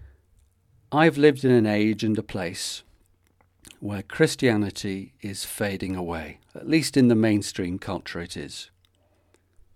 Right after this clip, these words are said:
Would it make sense to you if I said that Lowry is painting at about four o'clock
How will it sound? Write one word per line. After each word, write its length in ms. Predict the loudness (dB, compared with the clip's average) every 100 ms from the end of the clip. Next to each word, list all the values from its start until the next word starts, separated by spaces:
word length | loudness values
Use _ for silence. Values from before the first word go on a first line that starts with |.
| _ _
Would 200 | 0 2
it 100 | 4
make 260 | 4 2 2
sense 340 | -2 -4 -4 -8
to 120 | -8
you 200 | -10 -14 _ _ _ _ _ _ _ _ -6
if 200 | -2 2
I 120 | 2
said 500 | 0 -2 -4 -8 -20 _ _ _ _ _ _ _ -8
that 180 | -8
Lowry 720 | -4 0 2 4 2 0 -4 -8 _ _ _ _ _ _ _ _ _
is 220 | -12 -12
painting 720 | -2 2 4 2 -2 -2 -4 -8 _ _
at 160 | -10 -10
about 680 | -4 -4 -2 -4 -10 -20 _ _ _
four 380 | -20 2 4 4
o'clock 640 | 2 -4 -4 -6 -20 -20